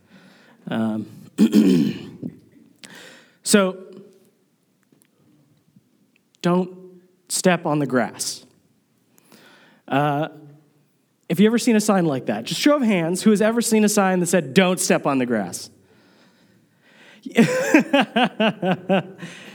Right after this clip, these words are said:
If you're like me, you would be, like, a step into the grass when you see the sign and realize you're not supposed to step on the grass. Truth be told, that sign's there because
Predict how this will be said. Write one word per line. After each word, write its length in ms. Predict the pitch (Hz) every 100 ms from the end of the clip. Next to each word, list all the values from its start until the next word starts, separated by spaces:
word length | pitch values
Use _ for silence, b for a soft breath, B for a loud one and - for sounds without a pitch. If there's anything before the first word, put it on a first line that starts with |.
| B B B B B B
If 140 | 190 185
you're 120 | 277
like 220 | 269 226
me, 800 | 294 349 254 226 208 - - -
you 360 | 220 214 220 247
would 120 | 214
be, 140 | 233
like, 220 | 226 208 -
a 120 | 202
step 400 | 202 - 226 214 -
into 400 | 208 233 220 247
the 100 | 254
grass 580 | 208 175 185 190 - 202
when 240 | 185 190
you 80 | 185
see 280 | 180 220 202
the 100 | 170
sign 640 | 170 175 160 156 175 -
and 140 | 165 165
realize 380 | 170 160 160 147
you're 100 | 151
not 280 | 156 151
supposed 320 | - 135 135 131
to 80 |
step 240 | 123 123 110
on 80 | 101
the 80 |
grass. 400 | 95 87 - - - b b b b b b b b b b b _ _ _
Truth 240 | - 262
be 80 | 220
told, 400 | 214 233 208 170
that 180 | 214 214
sign's 380 | - 220 202 175
there 240 | 233 208
because 640 | 180 190 180 165 160 -